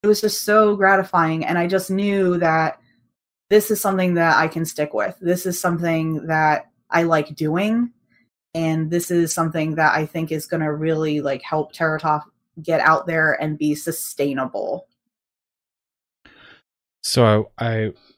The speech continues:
Speaker 2: wanna jump back just for a second, um, and speak to that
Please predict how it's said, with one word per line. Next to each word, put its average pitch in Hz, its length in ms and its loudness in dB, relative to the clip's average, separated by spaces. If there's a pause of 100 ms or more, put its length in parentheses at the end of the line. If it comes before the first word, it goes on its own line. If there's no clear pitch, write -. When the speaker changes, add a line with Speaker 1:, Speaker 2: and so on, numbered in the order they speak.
(160)
Speaker 2:
wanna 113 380 0 (440)
jump 117 220 0
back 101 200 0
just 104 180 0
for 113 140 2
a 90 80 2
second, 87 420 -2 (420)
um, 85 540 -2 (640)
and 87 540 0 (1500)
speak - 320 0
to 113 140 0
that 95 320 -2